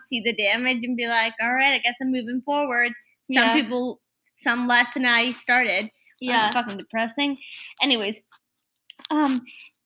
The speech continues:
Speaker 1: there was, I was thinking about this the other day. Um, we would, when we were younger and we were better people,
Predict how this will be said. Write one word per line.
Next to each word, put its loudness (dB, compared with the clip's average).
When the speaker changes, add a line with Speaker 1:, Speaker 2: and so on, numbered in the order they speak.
Speaker 1:
there 2
was, 2
I -2
was -4
thinking -6
about -4
this -4
the -2
other -4
day. 0
Um, -2
we 0
would, 4
when 0
we 2
were 4
younger 0
and 2
we 2
were -2
better 0
people, -4